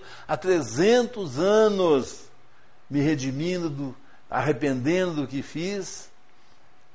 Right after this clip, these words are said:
e purgando os meus erros.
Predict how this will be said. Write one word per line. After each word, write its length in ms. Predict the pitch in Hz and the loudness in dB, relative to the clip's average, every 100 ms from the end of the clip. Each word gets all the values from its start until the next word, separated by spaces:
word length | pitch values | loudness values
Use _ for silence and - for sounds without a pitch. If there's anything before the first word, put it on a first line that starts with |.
| - | -8
e 80 | 165 | -8
purgando 920 | 160 190 156 113 139 147 156 147 139 | -6 -4 -4 -2 0 2 2 0 -4
os 180 | 131 - | -6 -8
meus 380 | 120 117 113 101 | -8 -8 -10 -12
erros. 760 | 98 98 85 82 - - - | -10 -10 -12 -16 -16 -18 -18